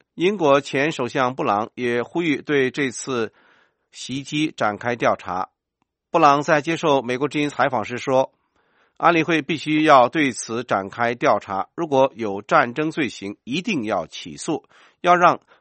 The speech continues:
国际刑事法院参与此事并进行调查。叙利亚人权瞭望台说，星期三，反政府武装控制的伊德利卜市的一座村庄受到六次空袭，一座学校被击中，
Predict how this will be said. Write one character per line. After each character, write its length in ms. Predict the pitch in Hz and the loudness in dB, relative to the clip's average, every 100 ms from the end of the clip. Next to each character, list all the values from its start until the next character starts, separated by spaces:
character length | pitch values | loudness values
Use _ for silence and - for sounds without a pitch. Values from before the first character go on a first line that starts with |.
| _ | _
国 240 | 135 156 | -2 0
际 240 | 190 185 - | 0 -4 -6
刑 240 | - 120 113 | -8 -10 -8
事 140 | - | -8
法 220 | - 82 | -6 -6
院 200 | 101 117 - | -6 -8 -10
参 320 | - 147 139 | -4 -2 -2
与 80 | 104 | -6
此 200 | - 80 | -12 -12
事 260 | - 101 _ | -10 -12 _
并 220 | - 110 | -8 -8
进 180 | - - | -8 -12
行 160 | 113 104 | -10 -8
调 220 | 131 76 | -6 -8
查。 240 | - 57 - _ _ _ _ _ _ _ _ _ _ _ - | -8 -14 -14 _ _ _ _ _ _ _ _ _ _ _ -12
叙 160 | - | -4
利 60 | 226 | 2
亚 120 | 202 | 4
人 220 | 135 175 | 4 0
权 180 | 220 156 | -2 0
瞭 100 | 170 | 2
望 120 | 147 101 | 2 0
台 200 | 95 120 | -4 -6
说， 260 | 110 98 | -6 -8
星 200 | - 190 | -6 -6
期 60 | 196 | -4
三， 260 | 170 175 - _ | 0 -2 -2 _
反 360 | - 147 147 | 0 2 2
政 140 | 175 196 | -2 -4
府 300 | 135 139 143 | -2 -2 -2
武 240 | 117 120 | -6 -4
装 280 | 147 143 - | 0 0 -2
控 240 | - 180 139 | -4 -4 -4
制 100 | 127 | 0
的 320 | 127 107 - _ _ _ - | 2 2 0 _ _ _ -8
伊 120 | 185 | -4
德 200 | 165 160 | 2 2
利 140 | 165 151 | 2 -2
卜 140 | 120 | -4
市 160 | - 135 | -6 0
的 200 | 127 113 | 0 0
一 120 | 127 | -4
座 380 | 127 135 110 95 | -4 -2 0 -2
村 340 | - 170 175 | -6 -6 -2
庄 240 | 170 160 - | 0 0 0
受 180 | 147 | -6
到 220 | 127 113 - | 0 0 -2
六 240 | 160 151 | -4 -4
次 360 | 113 113 98 90 | -4 -8 -8 -8
空 260 | - 147 | -6 -8
袭， 300 | 143 - 92 - | -8 -10 -12 -12
一 140 | 113 | -12
座 340 | 139 110 95 | -8 -6 -6
学 260 | 87 - 98 | -8 -10 -10
校 300 | 131 160 - - | -2 0 0 -4
被 160 | 107 | -8
击 160 | - 165 | -8 -6
中， 240 | 156 180 | -2 -2